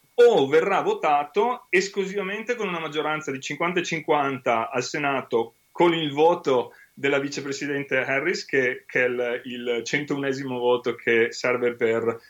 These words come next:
decidere le case di parità. In quel caso, eh, l'iter parlamentare è interessantissimo perché, eh,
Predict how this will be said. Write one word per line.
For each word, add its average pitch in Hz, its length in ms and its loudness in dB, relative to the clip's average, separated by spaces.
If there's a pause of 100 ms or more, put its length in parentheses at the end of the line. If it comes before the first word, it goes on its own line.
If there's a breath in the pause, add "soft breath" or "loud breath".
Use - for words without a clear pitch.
decidere 127 560 2
le 113 120 0
case 120 260 -2
di 117 100 -10
parità. 208 480 -2 (760 loud breath)
In 294 200 -6
quel 233 220 2
caso, 160 640 -2 (760)
eh, 151 1000 0
l'iter 180 400 0
parlamentare 185 800 0
è 165 80 -2
interessantissimo 190 1080 -4
perché, 175 640 -2
eh, 131 720 -2